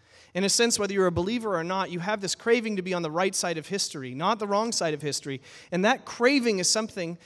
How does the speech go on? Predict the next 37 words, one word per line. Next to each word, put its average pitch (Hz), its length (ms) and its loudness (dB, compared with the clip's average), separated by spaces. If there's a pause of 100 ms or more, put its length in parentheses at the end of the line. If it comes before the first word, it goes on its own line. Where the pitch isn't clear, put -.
(140)
that 165 140 -4
is 151 140 -4
very, 254 420 0
very 233 240 0
deep 208 260 -6
into 196 200 -6
your 180 100 -2
bones. 151 640 -4 (680)
And 180 120 -2
in 226 160 4
this 247 120 0
passage, 190 480 -2
Jesus 202 380 -2
is 170 100 -8
going 175 220 -6
to 160 60 -6
help 185 200 -6
us 165 200 -8
wrestle 170 240 -6
through 147 220 -10
what 160 160 -8
it 160 100 -8
looks 156 340 -10
like 123 400 -10 (360)
to 170 120 -6
exhibit 147 440 -6
true 202 540 -6
righteousness. - 920 -10 (960)
True 233 320 -4
righteousness, 143 640 -8
okay? 170 260 -8 (1000)
Listen, 170 220 0
we've 165 140 0
been 180 380 2
dealing 214 360 2
with 190 180 0
this 175 320 0